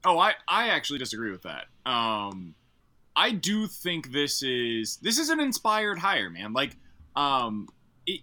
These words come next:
I don't know if it's gonna work. I have no idea. But this is a guy that's been an offensive coordinator for three years at a Power Five job in a power conference like at the A C C with N C State.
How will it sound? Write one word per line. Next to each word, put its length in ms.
I 80
don't 140
know 60
if 100
it's 120
gonna 180
work. 280
I 60
have 100
no 200
idea. 500
But 300
this 180
is 100
a 60
guy 220
that's 180
been 160
an 100
offensive 380
coordinator 460
for 100
three 480
years 520
at 300
a 60
Power 360
Five 320
job 380
in 60
a 120
power 300
conference 640
like 200
at 140
the 220
A 20
C 260
C 300
with 160
N 140
C 220
State. 380